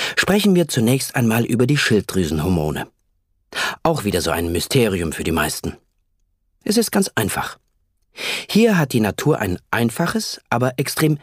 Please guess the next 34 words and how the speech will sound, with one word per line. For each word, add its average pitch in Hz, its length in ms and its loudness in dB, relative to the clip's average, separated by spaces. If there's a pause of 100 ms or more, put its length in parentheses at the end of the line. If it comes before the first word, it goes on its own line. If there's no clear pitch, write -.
(120)
mächtiges 113 600 0
Instrument 95 480 -2
entwickelt, 113 480 0 (380)
das 120 220 0
nicht 120 180 0
nur 107 100 2
unsere 92 260 0
Entwicklung 190 500 2
steuert, 214 500 -2 (200)
sondern 110 320 0
quasi 101 500 0 (340)
in 135 120 4
jeden 220 260 4
erdenklichen 123 580 0
Prozess 147 460 -4
im 147 220 0
Körper 113 460 -2
eingreift. 78 680 -4 (1080)
Damit 160 240 2
wir 196 80 2
überhaupt 160 480 0
Energie 143 320 2
verbrennen 120 540 0
können, 76 320 -8 (520)
brauchen 151 300 0
wir 156 100 0
gesunde 131 440 2
Mitochondrien. 101 960 -2 (520)
Das 92 160 -2
sind 107 140 -2
die 80 120 -8
Kraftwerke 117 840 -2
unserer 110 360 -2
Zellen. 76 440 -4